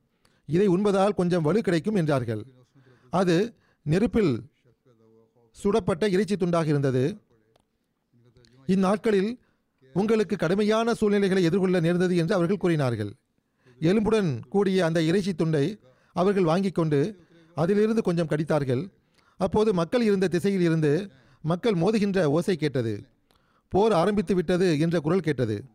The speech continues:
வாள்கள் மோதிக்கொண்டிருந்தன. ஹசரத் அப்துல்லா பின் ரவாஹா அவர்கள் தம் உள்ளத்தை பார்த்து, "இப்போதும் கூட நீ உலகத்தில் தானே இருக்கிறாய்?" என்று கூறிவிட்டு அந்த இறைச்சி துண்டை எறிந்து விட்டார்கள்.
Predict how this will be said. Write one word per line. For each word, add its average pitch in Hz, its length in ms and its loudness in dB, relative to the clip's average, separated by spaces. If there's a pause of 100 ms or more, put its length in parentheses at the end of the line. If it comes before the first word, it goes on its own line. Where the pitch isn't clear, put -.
(480)
வாள்கள் 190 380 2
மோதிக்கொண்டிருந்தன. 156 920 0 (500)
ஹசரத் 190 260 -2
அப்துல்லா 208 320 0
பின் 202 140 -2
ரவாஹா 170 300 0
அவர்கள் 160 500 0
தம் 170 160 -2
உள்ளத்தை 180 300 0
பார்த்து, 143 460 -2 (640)
"இப்போதும் 220 500 2
கூட 185 360 0
நீ 185 80 0
உலகத்தில் 202 420 0
தானே 185 200 0
இருக்கிறாய்?" 165 440 2
என்று 151 180 0
கூறிவிட்டு 160 600 0 (400)
அந்த 175 540 0 (300)
இறைச்சி 214 360 0
துண்டை 175 380 0
எறிந்து 190 220 0
விட்டார்கள். 123 480 -2